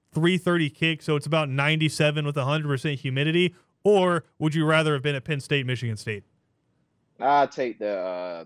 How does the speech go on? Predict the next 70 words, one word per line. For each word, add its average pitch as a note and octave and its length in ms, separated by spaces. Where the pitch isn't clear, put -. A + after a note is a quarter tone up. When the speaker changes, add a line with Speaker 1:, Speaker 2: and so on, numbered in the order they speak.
Speaker 2:
three G2 160
thirty G2+ 300
kick, F#2 260
ninety-seven F2+ 520
degrees. D#2+ 460
I'll C#3 200
take F#2 200
that. F#2 120
I A2 40
could G2 120
put B2 120
on G#2 80
some G2 140
Speaker 1:
Oh, B2 140
no. G2+ 120
Speaker 2:
shorts G2+ 220
and E2+ 100
Speaker 1:
I C3+ 100
would D#3+ 80
Speaker 2:
cool D#3 100
Speaker 1:
rather C#3+ 100
be C#3 120
in C#3 100
Speaker 2:
myself A#2 220
Speaker 1:
the, - 20
Speaker 2:
off. - 80
Speaker 1:
I'd D#3 60
rather D3+ 180
be C#3 120
in B2 60
the A2+ 80
snowstorm. A#2+ 720
I D#3 140
can, E3+ 120
I E3+ 140
can F#3 140
put F3 180
on D#3 120
Speaker 2:
Dude. E3+ 80
Speaker 1:
layers, C3+ 280
brother. B2+ 340
You C3+ 120
can't, D#3+ 300
you D3 80
can't D#3 260
take D#3+ 220
Speaker 2:
Mm. D#3 60
Speaker 1:
off. C#3+ 300
If C3 120
you D#3+ 80
only F3+ 160
got F3+ 100
a D3 60
t-shirt F3 440
on D#3+ 220
and A#2+ 100
pants D3+ 260
on, C3+ 120
you're C3+ 80
gonna D3+ 100
get C#3 120
arrested B2+ 380
if A2+ 80
you A#2+ 60
take C3 200
on B2+ 120
anything B2 280
else. A#2 240
Speaker 2:
I, D3+ 240
I, F#3 200